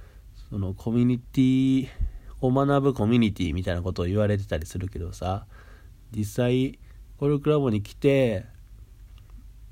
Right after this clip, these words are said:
うん、学んでるって言っていいか分かんないけど、コルクラボに来るだけじゃなくて、それを自社に持ち帰ってさ、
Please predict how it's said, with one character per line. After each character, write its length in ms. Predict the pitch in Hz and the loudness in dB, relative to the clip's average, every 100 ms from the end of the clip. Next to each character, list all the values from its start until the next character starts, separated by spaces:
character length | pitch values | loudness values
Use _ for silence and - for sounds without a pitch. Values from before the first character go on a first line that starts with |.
| - - - - | -20 -20 -20 -12
う 400 | 170 123 110 101 | -6 -2 0 2
ん、 60 | |
学 300 | 101 110 147 | 2 2 0
ん 60 | 170 | 2
で 100 | 165 | 2
る 60 | 165 | 2
っ 20 | |
て 140 | 151 | 0
言 20 | 117 | 0
っ 40 | |
て 100 | 120 | 0
い 20 | |
い 40 | 107 | 0
か 100 | 107 | -2
分 80 | |
か 60 | 110 | 0
ん 20 | |
な 60 | 101 | 0
い 20 | |
け 60 | 101 | -2
ど、 80 | 98 | 0
コ 120 | 143 | 0
ル 80 | 143 | 4
ク 60 | |
ラ 80 | 151 | 4
ボ 60 | 113 | 2
に 80 | |
来 180 | 98 - | -2 0
る 120 | 120 | 0
だ 120 | 135 135 | 0 0
け 140 | 147 | 0
じ 80 | 127 | 0
ゃ 20 | |
な 100 | 107 | -2
く 120 | - | -6
て、 340 | - 90 98 - - - - | -6 -4 -4 -8 -18 -20 -16
そ 140 | - | 0
れ 80 | 127 | 2
を 40 | 123 | 2
自 180 | 127 | 2
社 180 | 196 175 | 2 2
に 80 | 110 | 2
持 140 | 101 | 0
ち 140 | 101 - | -2 -4
帰 100 | 127 | -2
っ 120 | 110 | -2
て 200 | - 120 | -6 -14
さ、 340 | - 95 104 | -2 -2 -2